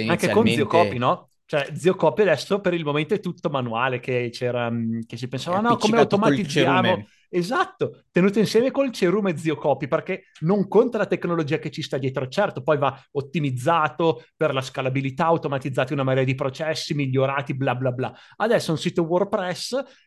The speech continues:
Speaker 1: con dentro, come si chiama, wishlist member e, e basta, fatto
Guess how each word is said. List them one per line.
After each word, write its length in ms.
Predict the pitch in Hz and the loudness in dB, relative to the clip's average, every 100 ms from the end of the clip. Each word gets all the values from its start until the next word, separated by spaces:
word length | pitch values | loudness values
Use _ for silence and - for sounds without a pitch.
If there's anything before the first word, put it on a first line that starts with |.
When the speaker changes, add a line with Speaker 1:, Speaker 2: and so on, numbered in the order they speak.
| - | -4
Speaker 1:
con 360 | 170 170 151 139 | 2 2 2 0
dentro, 680 | 156 165 143 156 135 127 | 2 0 -2 -2 2 2
come 220 | 127 143 143 | 0 -4 -6
si 160 | - | -8
chiama, 260 | - 160 131 | -2 0 0
wishlist 560 | 135 185 - 170 180 | 0 -2 -2 -6 -6
member 680 | 240 190 160 151 196 262 294 _ _ _ | -8 -8 -8 -4 -4 -4 -8 _ _ _
e, 560 | 156 143 131 123 117 131 | -2 0 2 0 -2 -2
e 60 | |
basta, 400 | 123 143 151 - | -2 -2 -4 -12
fatto 400 | - 135 156 131 | -8 -6 -6 -10